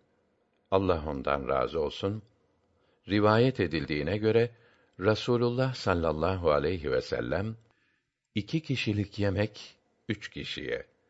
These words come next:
üç kişilik yemek de dört kişiye yeter. Hadis yedi yüz elli altı. Cabir İbni Abdullah, Allah ondan razı olsun,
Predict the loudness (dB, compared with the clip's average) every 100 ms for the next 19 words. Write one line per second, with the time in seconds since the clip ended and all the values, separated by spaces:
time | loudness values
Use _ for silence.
0 | _ _ _ _ _ -6 -4 -4 -6 -4
1 | 0 -2 0 -2 0 -4 0 0 0 -4
2 | _ _ _ _ -16 0 2 2 -2 -4
3 | -4 -4 -2 -2 0 -2 0 -4 -4 -6
4 | _ _ _ _ _ _ _ _ _ _
5 | _ _ _ _ _ _ _ _ _ _
6 | _ _ _ _ _ _ _ _ _ _
7 | _ 2 4 2 -2 -10 -18 _ _ _
8 | _ 0 2 4 2 4 2 4 2 0
9 | -4 -4 -4 -6 _ _ _ _ _ _
10 | _ _ _ _ _ _ -2 4 6 6
11 | 2 0 0 2 4 2 2 2 2 2
12 | -2 -14 _ _ _ _ _ 0 2 2
13 | 0 -2 2 2 2 -2 -2 0 0 0
14 | 0 -2